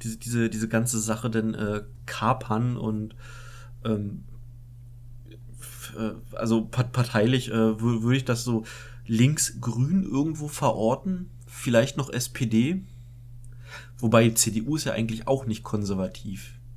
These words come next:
Ich würd's zu Teilen wahrscheinlich auch irgendwo in der C D U verorten. Ähm,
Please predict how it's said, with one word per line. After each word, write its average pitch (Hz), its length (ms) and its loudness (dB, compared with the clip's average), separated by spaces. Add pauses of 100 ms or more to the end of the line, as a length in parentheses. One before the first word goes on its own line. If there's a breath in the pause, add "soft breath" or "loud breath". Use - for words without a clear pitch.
(540 soft breath)
Ich - 160 -12
würd's - 340 -8 (180)
zu - 160 -4
Teilen 120 280 4
wahrscheinlich 120 380 2
auch 117 180 0
irgendwo 117 280 -4
in 113 80 0
der 110 100 2
C 110 160 0
D 104 100 -6
U 123 80 -4
verorten. 113 540 -4 (460 loud breath)
Ähm, 110 320 2